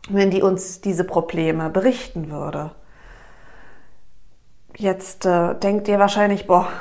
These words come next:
das, das bin ich doch. Ich bin doch an sich meistens sehr nett zu mir.“ Mm. Und das sind wir auch in vielen, vielen Dingen, aber eben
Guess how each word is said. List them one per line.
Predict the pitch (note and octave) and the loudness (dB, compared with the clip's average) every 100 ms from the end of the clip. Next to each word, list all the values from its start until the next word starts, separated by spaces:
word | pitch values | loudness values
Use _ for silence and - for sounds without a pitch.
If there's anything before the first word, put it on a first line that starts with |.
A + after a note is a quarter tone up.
| - | -2
das, | F#3+ E3+ - | 0 0 -2
das | D3+ C#3+ - | -4 -4 -6
bin | - C#4+ | 6 8
ich | F4 - | 10 8
doch. | - G#3+ A3+ - - A#3+ | 6 6 6 0 -2 -2
Ich | - - - - | 0 -4 -6 4
bin | A3 A3 | 6 8
doch | G#3 G3+ - - - - - - | 6 4 -2 -16 -18 -16 -16 -6
an | E3+ F3 | 0 6
sich | F#3 F4 F4 - - | 8 10 8 4 -8
meistens | F#3 C3+ D3+ E3+ - C#4 C4+ C4+ C#4+ - - - - - - - - | -8 -6 -6 -6 2 6 8 6 2 -2 -12 -16 -18 -18 -14 -12 -10
sehr | - G3 | 2 4
nett | G#3+ E4+ - | 8 6 4
zu | - G#3 | 0 2
mir.“ | E3+ D3 C#3 D3 E3+ - - - - - - | 2 -2 -2 -4 -8 -14 -18 -20 -20 -16 -2
Mm. | A#3+ B3+ B3+ C4 C4+ - - - - - - - - - - | 2 6 6 6 2 -6 -20 -20 -16 -14 -14 -14 -16 -18 -4
Und | - G#3+ A3 A3 | 6 6 6 4
das | A3 A3 | 2 2
sind | D#4+ - - | 2 2 2
wir | B3 - | 4 6
auch | G3+ G3 - | 6 4 0
in | G3 F#3+ F#3+ F#3 | 0 0 -2 -6
vielen, | - - C#4+ D#4 C4 | -8 0 2 4 2
vielen | - - A#3 A3 G#3 | 0 0 2 2 2
Dingen, | D4+ B3+ G3 B3 - - - - - | 2 2 2 0 -2 -8 -10 -2 2
aber | F#3+ G3 G#3 A3+ A3+ A#3 - | 2 2 2 4 4 2 0
eben | G3+ G#3 A3 A3+ A3 A3 | 2 4 4 2 0 0